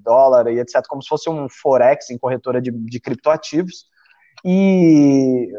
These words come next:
F X, né? Então, acabou que a demanda começou maior, maior, maior, até a gente bater o pico de dois milhões de dólares ao dia pré-coronavírus.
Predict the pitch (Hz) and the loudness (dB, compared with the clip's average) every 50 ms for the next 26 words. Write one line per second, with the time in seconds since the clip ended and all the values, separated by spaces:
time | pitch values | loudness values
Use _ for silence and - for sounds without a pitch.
0 | 95 98 123 139 - - 143 117 - - - 127 127 127 123 135 143 143 147 160 | -6 -4 -4 -4 -2 0 -2 -2 -2 -2 -4 -2 -2 -2 0 -2 -4 0 0 0
1 | 160 175 180 175 170 156 147 - 170 160 165 165 - 202 196 175 160 127 143 156 | 2 2 2 2 2 2 2 0 -2 -2 -2 -2 -2 0 0 0 0 2 2 2
2 | 147 151 147 156 151 151 156 170 185 175 180 165 156 - - 160 156 156 156 156 | 2 2 2 0 0 0 0 0 0 -2 -2 -4 -6 -6 -6 -4 -2 0 0 0
3 | 156 160 170 175 175 175 190 190 175 170 185 190 180 180 196 190 180 190 - - | 2 0 0 0 0 2 2 2 2 2 2 0 0 0 -2 -2 -2 -4 -4 -4
4 | - 175 - 175 170 160 _ - 165 160 - 165 147 147 160 160 160 156 165 151 | -4 -4 -2 -4 -6 -6 _ -12 -14 -12 -10 -10 -6 -2 -2 -2 -2 -2 -4 -4
5 | 151 151 143 147 139 139 135 139 147 147 143 165 175 175 151 131 143 165 185 196 | -4 -4 -4 -4 -2 0 0 0 0 -2 -2 -2 -4 -4 -4 -8 -10 -8 -8 -8
6 | 190 _ - 175 170 - - 175 170 165 165 170 156 131 117 107 - - _ | -8 _ -2 -2 -2 0 0 -2 -2 0 0 -2 -2 -4 -8 -12 -12 -14 _